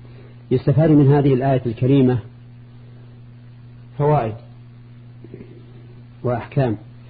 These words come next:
منها وجوب إقام الصلاة وإيتاء الزكاة، لقوله تعالى: "وأقيموا الصلاة وآتوا الزكاة"، وهذا أعني إقامة الصلاة الواجبة فيما هو واجب كالشروط والأركان والواجبات.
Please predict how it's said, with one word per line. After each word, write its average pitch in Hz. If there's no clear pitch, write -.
منها 147
وجوب 139
إقام 139
الصلاة 123
وإيتاء 120
الزكاة، 104
لقوله 123
تعالى: 131
"وأقيموا 127
الصلاة 123
وآتوا 120
الزكاة"، 110
وهذا 143
أعني 123
إقامة 120
الصلاة 131
الواجبة 135
فيما 147
هو 135
واجب 131
كالشروط 135
والأركان 120
والواجبات. 120